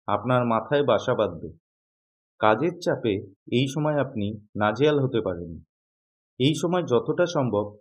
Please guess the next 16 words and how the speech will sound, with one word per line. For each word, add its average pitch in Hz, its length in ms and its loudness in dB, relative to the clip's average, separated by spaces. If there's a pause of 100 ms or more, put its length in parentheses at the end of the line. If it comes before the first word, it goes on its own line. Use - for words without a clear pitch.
(160)
আপনি 104 280 -2
মাথা 117 320 -2
ঠান্ডা 120 400 -2
রেখে 117 300 -4 (360)
গুছিয়ে 127 520 -2
কাজ 139 280 0
করার 101 300 0 (300)
চেষ্টা 139 360 -4
করুন। 92 300 -6 (960)
তো 151 160 2
বন্ধুরা, 139 540 0 (340)
এই 131 160 0
ভিডিওটি 151 580 -2
আমরা 113 300 0 (320)
এখানেই 147 420 -4
শেষ 139 220 -2